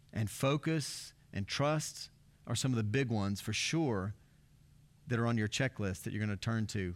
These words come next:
when that time comes. Let's pray. Gracious Lord, we thank you that you love us. And you call us on a,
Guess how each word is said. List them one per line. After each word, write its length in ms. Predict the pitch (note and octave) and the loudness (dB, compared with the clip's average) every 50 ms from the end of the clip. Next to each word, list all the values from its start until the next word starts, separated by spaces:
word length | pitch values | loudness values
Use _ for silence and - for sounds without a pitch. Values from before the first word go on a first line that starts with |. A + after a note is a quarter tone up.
| - - - | -8 -12 -8
when 140 | - G#2 G#2 | -4 -2 -2
that 120 | G#2 - | -2 -2
time 240 | - A2 G2+ F#2+ F2+ | -4 -4 -4 -4 -4
comes. 480 | - G#2 G2 F2+ D2+ F2 - - - - - - - - - - - - - - - - - - - - - - - - - - | -4 -4 -4 -4 -6 -8 -10 -14 -18 -20 -20 -20 -20 -20 -20 -20 -20 -20 -20 -20 -20 -20 -20 -20 -20 -20 -20 -20 -20 -18 -10 -6
Let's 200 | G#2+ G#2 G2+ - | -4 -4 -4 -4
pray. 260 | - - G2 F#2 F#2 F2 - - - - - - - - - - - - - - - - - - - - - - - - - - - - - | -4 -4 -2 -2 -2 -6 -10 -18 -20 -20 -20 -20 -20 -20 -20 -20 -20 -20 -20 -20 -20 -20 -20 -20 -20 -20 -20 -20 -20 -20 -20 -20 -16 -6 0
Gracious 340 | C3+ D3+ D#3+ D3 C#3+ C3 | 2 2 2 2 2 2
Lord, 180 | D3 D#3 D3+ C#3 | 2 4 4 4
we 80 | C#3+ C3 | 2 2
thank 260 | - D3 D3+ C3 C#3+ | 2 2 2 2 2
you 100 | C#3+ C3+ | 2 2
that 140 | C3 C3 - | 2 2 2
you 100 | B2+ B2 | 2 2
love 260 | A#2 A#2+ C3 C3 A#2 | 4 4 4 4 4
us. 380 | A#2 A#2+ C3 - - - - - - - - - - - - - - - - - - - - - - _ - - - _ - - - - - | 2 2 0 -2 -4 -8 -10 -12 -18 -20 -20 -20 -20 -20 -20 -20 -20 -20 -20 -20 -20 -20 -20 -20 -20 _ -20 -20 -20 _ -20 -20 -14 -6 -2
And 80 | A#2+ | -2
you 60 | A#2 | -2
call 300 | A2 - - B2+ B2+ C3 | 0 0 2 2 4 4
us 180 | B2+ A#2+ - - | 4 2 2 0
on 160 | B2 B2 A#2+ | 0 2 2
a, 120 | A2+ A2 | 2 0